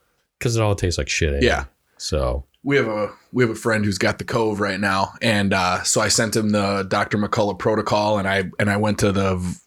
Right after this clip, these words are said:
Speaker 2: vitamin shop and got him all the shit that's at the base level of the protocol. It's, it's zinc sulfate, uh, vitamin D, vitamin C,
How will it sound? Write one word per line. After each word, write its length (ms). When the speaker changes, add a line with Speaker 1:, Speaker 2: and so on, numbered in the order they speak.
Speaker 2:
vitamin 340
shop 300
and 80
got 160
him 100
all 140
the 80
shit 240
that's 240
at 200
the 100
base 300
level 240
of 80
the 80
protocol. 500
It's, 260
it's 240
zinc 240
sulfate, 680
uh, 200
vitamin 400
D, 460
vitamin 380
C, 600